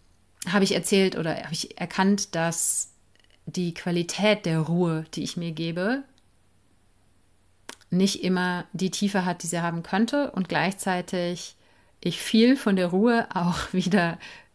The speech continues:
in Anführungsstrichen zunichte mache, indem ich der Rest, den Rest der Zeit so voll wie möglich packe.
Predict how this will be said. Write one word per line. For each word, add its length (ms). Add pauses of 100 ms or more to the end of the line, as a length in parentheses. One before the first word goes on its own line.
(100)
in 160
Anführungsstrichen 640
zunichte 640
mache, 540 (580)
indem 200
ich 100
der 120
Rest, 240
den 120
Rest 220
der 120
Zeit 340
so 140
voll 400
wie 100
möglich 420
packe. 400